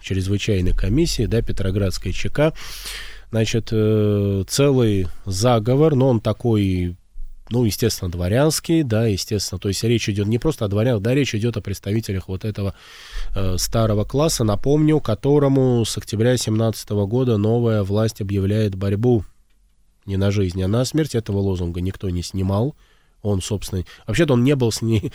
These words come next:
<laughs> он не снимался все семьдесят лет советского власти, да, то есть понятно, что после там смерти Сталина как-то стало уже не до того и поспокойнее, но вообще-то мы еще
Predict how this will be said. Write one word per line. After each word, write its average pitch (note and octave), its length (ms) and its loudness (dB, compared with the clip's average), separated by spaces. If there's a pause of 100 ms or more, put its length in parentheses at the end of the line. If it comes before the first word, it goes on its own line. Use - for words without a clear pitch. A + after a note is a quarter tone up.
(120)
<laughs> - 140 -20
он D3 160 2
не C3+ 100 4
снимался B2 440 0
все C3 160 0
семьдесят A#2 380 -2
лет A2 140 -2
советского F#2+ 720 -4
власти, F#2+ 400 -4
да, G#2 160 -4
то G2 100 -4
есть - 100 -8
понятно, A2 360 0
что - 160 -10
после F#2+ 320 -8
там F2+ 160 -6
смерти F#2 360 -4
Сталина F2+ 460 -4
как-то G2+ 360 -6
стало E2+ 440 -6 (720)
уже C3 260 2
не A2+ 140 4
до G2+ 140 0
того A2+ 340 2
и G2 80 0
поспокойнее, B2 840 0
но A#2 200 2
вообще-то C3+ 460 0
мы G2+ 160 0
еще A#2+ 340 -2